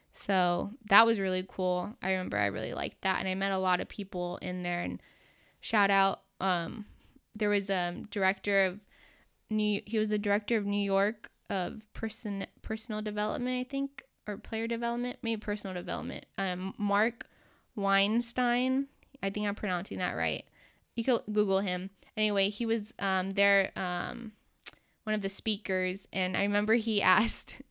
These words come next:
he asked, um, a gentleman in front of me, um, oh, like, just, like, throwing names out there and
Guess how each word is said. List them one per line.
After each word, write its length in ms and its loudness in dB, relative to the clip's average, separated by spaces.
he 200 2
asked, 380 2
um, 400 0
a 80 -2
gentleman 760 -2
in 160 -2
front 260 -2
of 100 0
me, 300 -2
um, 420 0
oh, 280 2
like, 240 -2
just, 280 -2
like, 220 0
throwing 460 0
names 360 -2
out 180 -2
there 180 0
and 300 -6